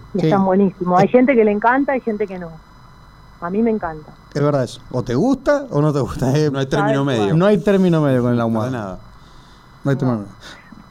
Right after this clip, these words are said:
Speaker 1: A ver, es como todo. A ver, si probaste Ardbeg, eh, la primera vez que probaste un ahumado y no sé si te va a encantar.
Speaker 2: Claro,
Speaker 1: O sea,
Speaker 2: la
Speaker 1: te puede
Speaker 2: uves.
Speaker 1: encantar o no, pero digo,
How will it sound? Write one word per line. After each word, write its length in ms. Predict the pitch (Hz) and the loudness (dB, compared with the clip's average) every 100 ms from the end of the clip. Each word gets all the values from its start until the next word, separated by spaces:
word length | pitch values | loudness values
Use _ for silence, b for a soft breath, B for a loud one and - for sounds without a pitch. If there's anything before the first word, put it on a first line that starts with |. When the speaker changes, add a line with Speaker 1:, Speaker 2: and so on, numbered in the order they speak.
| - | -4
Speaker 1:
A 120 | 190 | 2
ver, 300 | 208 208 202 | 4 6 6
es 80 | 233 | 4
como 220 | 247 220 202 | 4 2 4
todo. 300 | 247 202 180 | 4 4 4
A 20 | |
ver, 160 | 190 196 | 2 0
si 80 | 190 | -4
probaste 640 | 180 190 202 214 196 185 | -2 -2 -2 0 0 0
Ardbeg, 380 | 196 220 220 220 - - | 0 0 -2 -4 -8 -14
eh, 200 | 180 175 | -10 -6
la 100 | 175 | -6
primera 280 | 170 180 196 | -8 -8 -8
vez 60 | 190 | -8
que 80 | 180 | -6
probaste 300 | 180 175 185 | -6 -6 -8
un 60 | |
ahumado 600 | 180 185 202 226 214 190 | -6 -2 0 2 2 0
y 160 | 180 175 | -4 -8
no 140 | 175 185 | -10 -2
sé 220 | 214 190 - | 0 0 -4
si 60 | 170 | -10
te 160 | - | -6
va 80 | 165 | -6
a 40 | 165 | -4
encantar. 380 | 160 165 151 - - | -8 -6 -8 -8 -2
Speaker 2:
Claro, 260 | 170 139 117 | 0 0 0
Speaker 1:
O 20 | |
sea, 120 | 147 | 0
Speaker 2:
la 60 | 190 | 2
Speaker 1:
te 60 | 175 | 2
puede 40 | 165 151 | 2 2
Speaker 2:
uves. 40 | 226 | 0
Speaker 1:
encantar 380 | 214 208 220 214 | -2 0 2 2
o 80 | 220 | 2
no, 300 | 233 190 170 | 0 -2 -6
pero 160 | 185 190 | -6 -2
digo, 360 | 196 196 185 | -2 0 -2